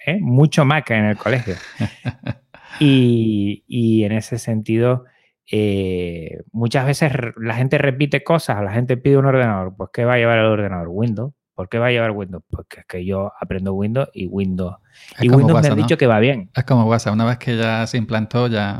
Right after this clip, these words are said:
Speaker 2: la gente que le pongas Telegram o le pongas Signal, le ponga otra cosa, lo ve, lo mira, "Uh, sí, está muy bien", pero no, yo me quedo en WhatsApp,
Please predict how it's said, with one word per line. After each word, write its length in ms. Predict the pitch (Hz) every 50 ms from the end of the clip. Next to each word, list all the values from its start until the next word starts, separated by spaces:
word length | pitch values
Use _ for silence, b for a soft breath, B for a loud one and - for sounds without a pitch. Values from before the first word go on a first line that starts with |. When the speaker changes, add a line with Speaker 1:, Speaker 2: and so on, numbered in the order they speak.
| 110 113
Speaker 2:
la 140 | 113 - 95
gente 260 | - 110 101 - 113
que 80 | 110 107
le 80 | 104
pongas 240 | - 104 104 110 -
Telegram 440 | - 117 110 117 113 117 113 120 120
o 60 | 110
le 80 | 107 104
pongas 260 | - 110 110 101 -
Signal, 440 | - 120 117 113 113 120 120 127 135 B B B B B B B B B B B B B -
le 60 | -
ponga 200 | - 117 104 101 98
otra 160 | - 117 -
cosa, 500 | 113 107 - - 123 113 107 104 - - 113 113 120
lo 120 | 110 107 98
ve, 200 | 98 107 110 117
lo 100 | 110 101
mira, 260 | 104 113 117 113 107
"Uh, 220 | 113 143 160 160
sí, 240 | - - 151 151 156
está 220 | 139 - 156 151 151
muy 180 | 151 147 139 143
bien", 160 | 160 160 135
pero 180 | 117 - - - _ _ _ _ _ _ _ _ _ _ -
no, 160 | - 107 107
yo 180 | 107 107 107 110
me 100 | 107 107
quedo 200 | - 110 104 104
en 100 | 104 101
WhatsApp, 260 | 95 87 - 110 104